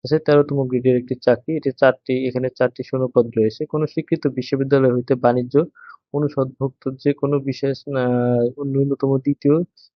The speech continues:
শ্রেণী বা সমমানের সিজিপিতে স্নাতক বা সমমান ডিগ্রি থাকতে হবে এবং কম্পিউটারে এমএস অফিসে কাজ করার, উম, আহ, দক্ষতা থাকতে হবে, হবে।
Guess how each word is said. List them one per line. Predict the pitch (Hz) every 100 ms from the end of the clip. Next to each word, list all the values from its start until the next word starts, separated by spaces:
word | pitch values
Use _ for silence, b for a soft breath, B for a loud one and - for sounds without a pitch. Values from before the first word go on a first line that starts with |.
| -
শ্রেণী | 135 131
বা | 131 120
সমমানের | 143 139 135 139
সিজিপিতে | - 143 131 135 139 127 143
স্নাতক | - 131 127 127
বা | 127
সমমান | 113 139 131 127
ডিগ্রি | 123 123 135
থাকতে | 131 - -
হবে | 110 123 131
এবং | 123 127
কম্পিউটারে | 151 151 147 151 147 160 -
এমএস | 139 139 -
অফিসে | 135 139 - 151
কাজ | - 131 165 _ _ _ _ _ -
করার, | 131 131 127 123
উম, | 127 127
আহ, | 123 123 123 - 123
দক্ষতা | 127 127 123 110
থাকতে | 117 - 104
হবে, | 95 98 110
হবে। | - 107